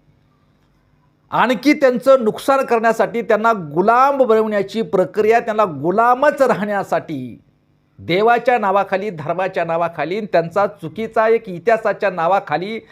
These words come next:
एक भाकड कथा सांगून, तो खरं तर इतिहासच नाही, अनैतिक, अनैतिहासिक, अनैतिहासिक अशा भाकड कथा सांगून मातंग समाजाला उल्लू बनवण्याचा, त्यांचा बुद्धिभेद करण्याचा,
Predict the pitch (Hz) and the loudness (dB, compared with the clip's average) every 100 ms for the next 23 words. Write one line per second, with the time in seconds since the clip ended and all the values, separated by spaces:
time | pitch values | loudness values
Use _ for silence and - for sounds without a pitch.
0 | - _ _ - 247 233 175 156 220 277 | -20 _ _ -2 -2 0 -2 0 0 2
1 | 302 285 262 247 - 185 139 104 - _ | 2 2 2 2 2 -2 -2 -12 -18 _
2 | _ _ _ _ _ 247 247 277 285 277 | _ _ _ _ _ -2 2 2 2 0
3 | 240 233 302 294 294 269 233 190 190 151 | 0 0 0 2 0 0 0 0 -4 -8
4 | - 196 247 254 247 - 294 302 - _ | -4 0 2 2 2 2 2 0 -6 _
5 | 185 - 208 262 247 240 262 240 240 262 | -8 0 2 4 2 2 0 0 0 -2
6 | - - - _ _ _ _ _ - 233 | -4 -14 -20 _ _ _ _ _ 0 2
7 | 262 240 240 262 226 262 233 208 233 139 | 4 2 2 0 0 0 0 2 0 0
8 | 165 196 254 240 202 202 190 175 180 214 | -4 0 2 2 0 0 0 -2 -2 -4
9 | 190 156 156 208 - - 185 170 170 208 | -2 -4 -2 -2 -2 0 0 0 0 2
10 | 180 170 214 285 240 208 196 170 165 220 | 0 0 2 2 2 2 0 0 0 0
11 | 247 233 - _ _ _ _ _ _ - | 0 -2 -14 _ _ _ _ _ _ -20
12 | 110 214 214 285 277 185 196 262 269 294 | -4 0 0 2 0 0 0 4 4 4
13 | 294 233 202 202 202 240 262 | 2 0 0 0 0 2 2